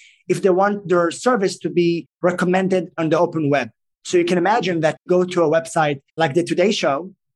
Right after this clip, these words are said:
which works with Taboola, and then you read an article, and then at the end of it, it says, "You may also like," and suddenly your service is being recommended to a consumer.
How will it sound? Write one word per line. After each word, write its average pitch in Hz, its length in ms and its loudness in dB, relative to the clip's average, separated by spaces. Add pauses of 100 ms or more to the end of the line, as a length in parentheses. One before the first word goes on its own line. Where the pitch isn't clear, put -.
(100)
which 147 240 -4
works 160 260 -2
with 165 120 -2
Taboola, 151 460 0 (320)
and 185 80 0
then 180 100 2
you 175 80 0
read 196 140 2
an 196 80 2
article, 180 580 0 (320)
and 180 80 -2
then 185 80 2
at 170 60 0
the 185 80 4
end 208 100 2
of 208 80 0
it, 185 120 -2
it 143 100 -12
says, 165 280 0
"You 214 100 2
may 214 120 0
also 185 280 0
like," 175 300 -2
and 180 120 -8
suddenly 202 560 0 (320)
your 185 180 2
service 190 480 0
is 160 260 -4
being 180 180 2
recommended 160 520 0
to 147 100 -2
a 147 40 0
consumer. 143 600 -2